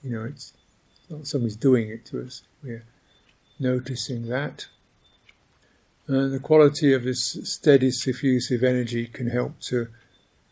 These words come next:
release some of that, uh, tension or constriction or forcefulness or uncertainty. So cleaning, cleaning the heart. And this is really what it's all about.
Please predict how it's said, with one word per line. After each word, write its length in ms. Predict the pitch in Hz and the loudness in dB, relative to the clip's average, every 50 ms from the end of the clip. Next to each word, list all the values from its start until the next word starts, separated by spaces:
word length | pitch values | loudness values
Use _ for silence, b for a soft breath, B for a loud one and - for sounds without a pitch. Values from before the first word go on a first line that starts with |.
| _ _ _ _ _ _ _ _ _ - | _ _ _ _ _ _ _ _ _ -6
release 800 | 120 120 123 127 131 139 147 143 135 - - - - - - - _ _ _ _ _ _ | -4 -2 0 0 2 2 4 2 2 0 -2 -6 -6 -8 -12 -18 _ _ _ _ _ _
some 300 | - - - 131 117 113 | -14 -8 -6 -6 -4 -4
of 140 | 110 113 107 | -4 -6 -6
that, 280 | 117 113 117 - 110 - _ - - 131 | -6 -6 -8 -8 -12 -16 _ -12 -10 -8
uh, 100 | 117 113 113 113 _ _ _ _ _ _ _ _ _ _ _ _ | -8 -10 -12 -16 _ _ _ _ _ _ _ _ _ _ _ _
tension 540 | - - 156 143 143 147 - - 160 143 127 | -8 -4 -4 -4 -4 -4 -8 -8 -8 -6 -6
or 120 | 117 110 110 | -6 -8 -8
constriction 800 | 110 117 110 107 - - - 131 131 - - - - 151 131 123 | -8 -8 -8 -8 -8 -4 -2 -2 -2 -4 -8 -12 -10 -8 -8 -6
or 140 | 107 104 | -8 -8
forcefulness 880 | 104 - - 131 120 120 123 - - 139 127 120 120 120 117 - - - | -10 -6 -2 -2 -2 -2 -2 -6 -10 -8 -6 -6 -6 -6 -6 -8 -10 -10
or 280 | 127 117 117 117 120 139 170 - _ _ - | -10 -10 -10 -10 -12 -14 -16 -20 _ _ -10
uncertainty. 920 | 196 131 120 117 113 - - 135 120 117 120 127 123 113 - - 139 139 147 | -6 -6 -6 -6 -6 -8 -6 -4 -4 -6 -6 -8 -12 -16 -16 -16 -16 -16 -18
So 280 | - - - 139 131 131 - | -16 -12 -10 -10 -10 -10 -12
cleaning, 580 | - - 156 151 143 139 127 113 107 110 113 - _ _ _ _ _ _ _ | -10 -6 -4 -4 -4 -4 -4 -6 -6 -8 -12 -16 _ _ _ _ _ _ _
cleaning 440 | - - 131 120 117 113 113 113 117 | -12 -6 -6 -4 -4 -4 -6 -8 -8
the 120 | 110 104 - | -10 -10 -10
heart. 300 | 101 104 104 107 113 - - _ _ _ _ _ _ _ _ _ _ _ _ _ _ _ _ _ _ _ _ _ _ _ _ _ _ _ _ _ _ _ _ _ _ _ _ _ _ - | -12 -12 -12 -14 -16 -18 -20 _ _ _ _ _ _ _ _ _ _ _ _ _ _ _ _ _ _ _ _ _ _ _ _ _ _ _ _ _ _ _ _ _ _ _ _ _ _ -10
And 100 | 147 143 | -8 -8
this 160 | 139 - - | -6 -6 -6
is 120 | 127 113 | -8 -6
really 420 | 117 117 117 117 117 117 120 123 - - - | -4 -2 -2 -2 -2 -4 -6 -8 -10 -12 -10
what 220 | - 123 123 131 | -8 -6 -6 -6
it's 160 | 160 131 - 135 | -8 -6 -4 -2
all 200 | 120 113 117 110 | -2 -2 -2 -4
about. 560 | 104 110 123 120 131 - - - - - | -6 -8 -8 -10 -10 -12 -16 -20 -20 -20